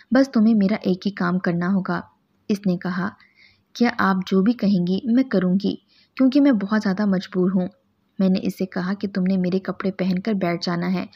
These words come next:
और जब मेरी सास कहे कि 'ये दूध पी लो, मैं तुम्हारे लिए लेकर आई हूँ,' तो तुमने कहना है, 'आप दूध साइड पर रख दें,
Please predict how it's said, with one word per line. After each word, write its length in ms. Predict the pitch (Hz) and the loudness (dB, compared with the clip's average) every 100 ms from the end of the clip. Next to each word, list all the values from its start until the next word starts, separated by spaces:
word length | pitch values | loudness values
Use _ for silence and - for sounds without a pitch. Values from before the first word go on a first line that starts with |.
| - - - | -20 -16 -2
और 60 | 247 | 2
जब 180 | 240 262 | 4 4
मेरी 200 | 254 262 | 4 2
सास 280 | 208 190 196 | 0 -4 -2
कहे 280 | 196 185 214 _ _ _ _ | -2 -2 -4 _ _ _ _
कि 80 | 240 | 0
'ये 140 | 226 208 | 2 4
दूध 300 | 190 202 202 | 4 2 2
पी 120 | 185 | 2
लो, 180 | 185 180 - _ - | 2 2 -2 _ -4
मैं 80 | 214 | 0
तुम्हारे 360 | 214 214 185 | 2 2 4
लिए 200 | 190 196 | 2 2
लेकर 320 | 220 180 - 196 | 2 2 0 -4
आई 200 | 170 180 | 0 0
हूँ,' 200 | 196 180 - _ _ - | 2 0 -4 _ _ -6
तो 80 | |
तुमने 280 | 202 185 180 | -2 0 0
कहना 280 | 180 170 175 | -2 -4 -2
है, 240 | 196 185 196 - - - 202 | -2 -2 -4 -12 -20 -4 0
'आप 220 | 196 185 | 0 0
दूध 180 | 185 196 | -2 -2
साइड 320 | - 185 185 | -2 -4 -2
पर 100 | 196 | -2
रख 200 | 185 170 - | -2 -2 -4
दें, 120 | 180 | -6